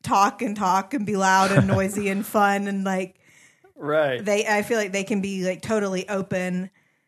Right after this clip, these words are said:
Speaker 1: Um,
Speaker 2: Hmm.
Speaker 1: I think a lot of, I don't know if it has to do with, like, the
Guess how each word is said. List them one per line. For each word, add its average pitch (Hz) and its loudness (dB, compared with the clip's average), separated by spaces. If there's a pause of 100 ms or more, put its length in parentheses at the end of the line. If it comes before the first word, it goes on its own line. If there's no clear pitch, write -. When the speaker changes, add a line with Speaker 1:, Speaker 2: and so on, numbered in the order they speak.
(120)
Speaker 1:
Um, 208 -2 (200)
Speaker 2:
Hmm. 92 0 (280)
Speaker 1:
I 262 -6
think 480 -4 (360)
a 240 -2
lot 233 0
of, 220 -2
I 240 -10
don't 427 -2
know 427 2
if 254 -2
it 202 -6
has 208 -4
to 214 -10
do 196 2
with, 196 0
like, 175 -8 (960)
the 190 0